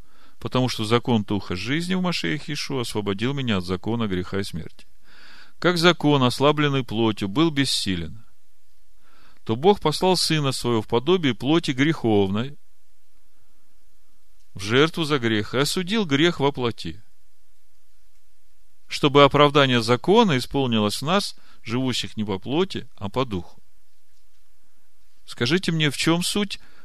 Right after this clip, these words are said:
этих лучших обетованиях, на которых заключается Новый Завет? В том, что в человеке вот эта греховная плоть, вот это дерево греха,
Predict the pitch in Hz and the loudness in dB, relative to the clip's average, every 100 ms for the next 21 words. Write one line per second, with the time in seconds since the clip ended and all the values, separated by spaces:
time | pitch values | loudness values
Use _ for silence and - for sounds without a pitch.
0 | - 165 185 165 - - 131 202 185 156 | -4 0 4 2 0 -2 4 6 6 4
1 | - 156 156 160 160 151 143 - 143 147 | 2 2 4 6 6 4 2 0 2 2
2 | - 147 139 123 127 139 - 143 135 - | 2 2 4 2 0 0 6 6 6 4
3 | 135 147 143 123 120 120 127 131 - - | 4 8 10 10 6 6 4 4 -2 -10
4 | - - - - - - - - - - | -12 -10 -10 -10 -10 -10 -12 -12 -10 -10
5 | - - - - - - - - - - | -10 -10 -10 -10 -10 -10 -10 -10 -10 -10
6 | - - - - - - - - - - | -10 -10 -10 -10 -10 -10 -10 -10 -10 -10
7 | - - - - - 156 170 - 170 160 | -10 -10 -10 -10 2 6 6 6 6 6
8 | - - 123 120 113 151 214 - 107 - | 4 0 6 8 8 6 4 4 0 0
9 | - - - - 110 131 147 123 113 127 | -6 -10 -10 -6 -2 2 4 4 6 4
10 | 131 143 110 98 95 123 185 202 - - | 6 6 6 4 2 2 2 2 -2 -10
11 | - - - - - - 127 147 143 131 | -10 -10 -10 -12 -8 -2 -2 2 2 6
12 | 170 147 107 95 113 131 - 117 85 | 10 12 10 8 4 2 6 4 4